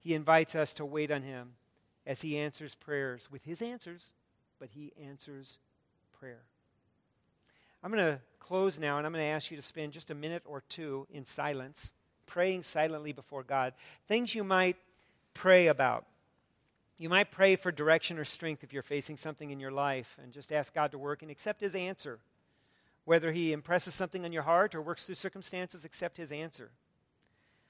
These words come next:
You also might spend this time to repent of idols in your life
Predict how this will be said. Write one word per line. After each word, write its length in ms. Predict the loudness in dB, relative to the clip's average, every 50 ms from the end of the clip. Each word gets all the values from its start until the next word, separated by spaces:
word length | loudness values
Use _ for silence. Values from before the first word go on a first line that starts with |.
| _ _ _ _ _ _ _ _ _
You 120 | 8 10
also 220 | 10 10 8 4
might 180 | 6 6 4 4
spend 220 | 4 4 6 6
this 140 | 6 2 2
time 260 | 2 4 4 4 4
to 80 | 2 2
repent 540 | 2 2 2 2 0 2 2 2 2 4 2
of 120 | 0 0 2
idols 460 | 2 4 4 6 6 4 0 0 -2 -6
in 100 | -4 0
your 140 | 0 2
life 560 | 4 6 6 6 4 2 -2 -6 -12 -20 -20